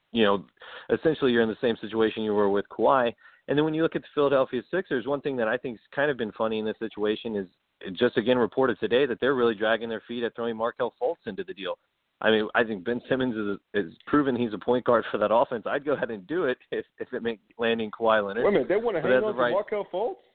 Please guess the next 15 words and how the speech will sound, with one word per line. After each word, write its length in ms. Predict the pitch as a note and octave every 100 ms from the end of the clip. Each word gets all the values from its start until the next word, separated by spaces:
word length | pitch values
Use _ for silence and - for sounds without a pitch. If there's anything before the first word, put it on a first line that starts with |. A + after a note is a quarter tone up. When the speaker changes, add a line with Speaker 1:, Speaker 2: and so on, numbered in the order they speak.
| _ _ _ _ _ _ _ _
Speaker 1:
Yes, 280 | - D#3+ C3
Speaker 2:
Really? 160 | G2+ A#3 B2+ A2 G2+ -
Speaker 1:
yeah, 60 | B2+
uh, 140 | B2
there's, 180 | B2 B2
Speaker 2:
They 60 |
wanna 180 | G#3+ A3+
hang 80 | G#3+
Speaker 1:
yeah, 100 | C#3
Speaker 2:
on 40 | C3
Speaker 1:
a 20 |
Speaker 2:
to 80 | G3
Speaker 1:
ton 160 | D3+
of 120 | D3+
rumors 360 | B2+ C#3+ C#3+ C3